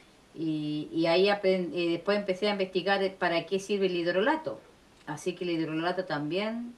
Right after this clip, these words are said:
busqué sus beneficios y igual hago todo. Hago la crema, el jabón, lo que tenga que llevar agua, le pongo, en vez de agua, le pongo hidrolato.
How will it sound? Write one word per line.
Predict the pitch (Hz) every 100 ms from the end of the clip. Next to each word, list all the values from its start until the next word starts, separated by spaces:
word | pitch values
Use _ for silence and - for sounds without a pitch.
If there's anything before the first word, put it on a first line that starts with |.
| - - - - -
busqué | 175 165 214 202
sus | 196
beneficios | 180 165 160 - 254 320 - 285 277
y | 262 240 233 -
igual | - 170 214 269 277 277 -
hago | 247 254 254
todo. | 196 208
Hago | 175 196
la | 185 175
crema, | 185 208 196
el | 180
jabón, | - 160 175 196 214 220
lo | 185
que | 170
tenga | 175 180 185
que | 185
llevar | 180 175 175
agua, | 202 220
le | 220 185
pongo, | 185 185 185
en | 170
vez | 185
de | 185
agua, | 202 202
le |
pongo | 190 190 190
hidrolato. | 185 165 139 -